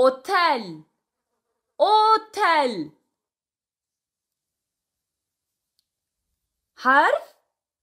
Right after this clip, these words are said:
Ö. Ö harfi. Ö. Ö. قل مثلي.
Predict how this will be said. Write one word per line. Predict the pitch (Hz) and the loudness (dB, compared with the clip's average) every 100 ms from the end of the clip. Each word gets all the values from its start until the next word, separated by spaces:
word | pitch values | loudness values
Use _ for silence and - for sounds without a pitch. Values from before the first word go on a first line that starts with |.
| _ | _
Ö. | 277 359 349 339 - _ _ _ _ _ _ _ 269 | 2 4 2 -2 -8 _ _ _ _ _ _ _ -2
Ö | 320 480 - | 0 0 2
harfi. | 392 370 381 349 339 - _ _ _ _ _ _ - | 2 2 -2 -8 -10 -14 _ _ _ _ _ _ -2
Ö. | 240 294 330 339 269 220 - _ _ _ _ _ | 2 2 0 -2 -2 -2 -8 _ _ _ _ _
Ö. | 277 302 330 370 349 285 - - _ _ _ _ _ _ _ _ _ _ | -6 -4 -4 -4 -4 -4 -6 -14 _ _ _ _ _ _ _ _ _ _
قل | 359 392 359 | -4 -2 0
مثلي. | 466 494 381 302 165 - | -2 -4 -4 -4 -6 -14